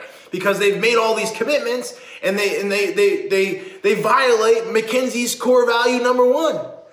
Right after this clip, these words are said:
discipline. They vi-, they absolutely violate it. They violate it because they don't do what they say they're gonna do. So now all of a sudden, all the sales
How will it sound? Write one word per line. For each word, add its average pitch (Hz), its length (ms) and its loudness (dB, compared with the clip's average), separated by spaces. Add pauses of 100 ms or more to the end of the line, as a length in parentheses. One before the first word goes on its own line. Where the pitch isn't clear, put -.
(960)
discipline. 214 560 -2 (1040)
They 175 260 2
vi-, 185 380 0
they 180 140 -2
absolutely 214 560 -2
violate 190 480 0
it. - 100 -16 (520)
They 160 100 -4
violate 190 520 2
it 170 40 -2
because 170 460 -2
they 156 140 -4
don't 175 300 0
do 202 160 -4
what 190 140 0
they 170 80 -2
say 175 220 -2
they're 180 140 2
gonna 175 260 -4
do. 240 180 -2
So 180 220 -2
now 180 140 0
all 196 60 0
of 190 60 0
a - 40 -4
sudden, 202 260 0
all 196 200 0
the 190 80 -2
sales - 680 2